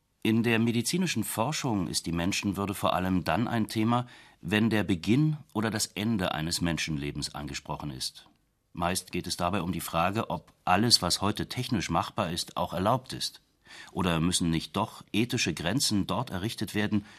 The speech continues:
wo technische oder natürliche Grenzen gefallen sind?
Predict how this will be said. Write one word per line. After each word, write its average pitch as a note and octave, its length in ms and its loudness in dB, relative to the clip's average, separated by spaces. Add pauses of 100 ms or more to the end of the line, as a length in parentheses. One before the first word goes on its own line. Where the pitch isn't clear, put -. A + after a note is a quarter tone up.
(200)
wo F2+ 180 2
technische B2 800 0
oder E2+ 180 -2
natürliche F2+ 640 0
Grenzen G2 460 0
gefallen F2+ 420 0
sind? A2+ 340 -6